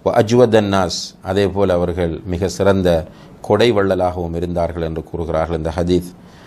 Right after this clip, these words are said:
புகாரியில் இடம்பெற்றிருப்பதை நாம் பார்க்கலாம். எனவே அல்லாஹ் அல் ஜவாத் என்பதை நாம் அறிகிற போது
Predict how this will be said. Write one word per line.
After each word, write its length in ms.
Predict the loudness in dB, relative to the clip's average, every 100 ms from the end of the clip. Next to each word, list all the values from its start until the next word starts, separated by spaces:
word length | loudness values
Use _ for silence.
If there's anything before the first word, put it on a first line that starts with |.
| -16
புகாரியில் 520 | 0 2 2 -2 -2
இடம்பெற்றிருப்பதை 680 | 0 -2 -4 -8 -6 -4 -4
நாம் 180 | -6 -8
பார்க்கலாம். 440 | -10 -10 -8 -8 -10 -20 -20 -20 -20 -16 0
எனவே 460 | 2 4 4 0 -8 -20 -4
அல்லாஹ் 420 | -2 2 4 2
அல் 160 | 0 -2
ஜவாத் 440 | 2 4 6 6
என்பதை 380 | 2 0 -2 -2
நாம் 240 | -4 -6
அறிகிற 380 | -6 -4 -4 -4 -4
போது 380 | -6 -4 -6